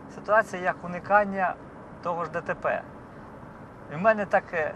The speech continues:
траплялось. Наприклад, я їду, тут так є, є таке якби правило в,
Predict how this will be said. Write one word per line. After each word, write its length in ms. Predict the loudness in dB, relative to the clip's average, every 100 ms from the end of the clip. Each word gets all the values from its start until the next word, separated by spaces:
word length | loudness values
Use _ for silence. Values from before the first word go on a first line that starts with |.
| -4
траплялось. 600 | -4 6 6 6 2 -10 -6
Наприклад, 460 | -4 -2 -4 -2 -2
я 60 | -2
їду, 380 | -4 -2 -2 -4 -6 -12
тут 100 | -6
так 160 | 4 4 4
є, 220 | -4 -2
є 140 | -2
таке 360 | -2 -2 0 4
якби 300 | 2 2 -2
правило 540 | 4 6 6 4 0 -2 -8 -10 -10 -6
в, 240 | -6 -6